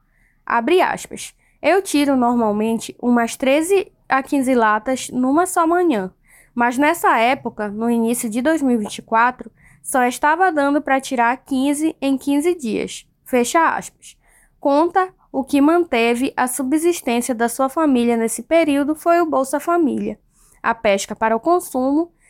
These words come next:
e outros serviços manuais prestados quando tinha oportunidade. Abre aspas, na entre-safra é assim também.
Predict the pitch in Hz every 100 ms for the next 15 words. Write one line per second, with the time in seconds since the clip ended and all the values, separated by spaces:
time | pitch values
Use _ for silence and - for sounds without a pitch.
0 | _ - 285 277 311 381 370 381 359 269
1 | 269 277 262 262 302 330 233 226 262 -
2 | _ _ 302 339 - 254 220 220 240 -
3 | 254 285 - 240 220 214 240 - 240 269
4 | 269 180 - - - _ _ _ _ _
5 | _ _ _ _ - - - - _ -
6 | 220 202 208 196 202 233 - 320 - -
7 | 247 226 240 359 330 294 - 240 277 339
8 | 320 320 415 - 320 311 349 427 403 240
9 | 214